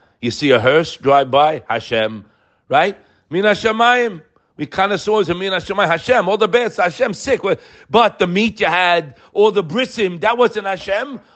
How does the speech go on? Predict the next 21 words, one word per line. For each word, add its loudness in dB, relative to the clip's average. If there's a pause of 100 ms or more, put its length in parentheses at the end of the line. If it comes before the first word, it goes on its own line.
(100)
All 2
the -4
chatunot, -4
that -2
wasn't -6
Hashem. -6 (400)
All 2
the 0
children, 0
that 0
wasn't -4
Hashem. -6
All 4
the -4
good -4
things, -8
that 2
wasn't 0
Hashem. -6
No, 2 (240)
no. -4